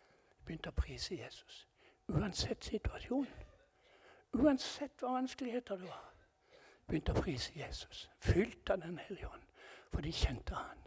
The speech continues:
Og så griper Gud inn. Og så står det her:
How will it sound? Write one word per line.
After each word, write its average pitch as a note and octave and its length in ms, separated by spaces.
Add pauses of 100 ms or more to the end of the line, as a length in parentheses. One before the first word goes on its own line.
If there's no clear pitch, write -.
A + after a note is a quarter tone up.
(640)
Og - 80
så F3 120
griper - 320
Gud - 240
inn. - 220 (1120)
Og - 60
så F#3+ 100
står F3 200
det E3 100
her: A#2 260